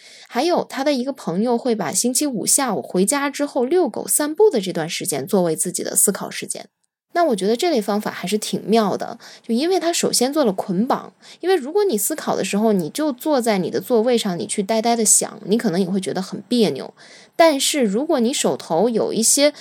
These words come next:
其实不需要你做任何思考的事情，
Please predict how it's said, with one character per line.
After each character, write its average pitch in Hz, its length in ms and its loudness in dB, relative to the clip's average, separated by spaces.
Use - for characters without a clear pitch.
其 294 120 -2
实 330 100 -2
不 359 160 0
需 349 200 -2
要 302 100 0
你 190 140 0
做 247 180 0
任 254 160 -2
何 233 140 0
思 370 180 2
考 - 160 -4
的 117 80 -2
事 160 140 -6
情， - 220 -6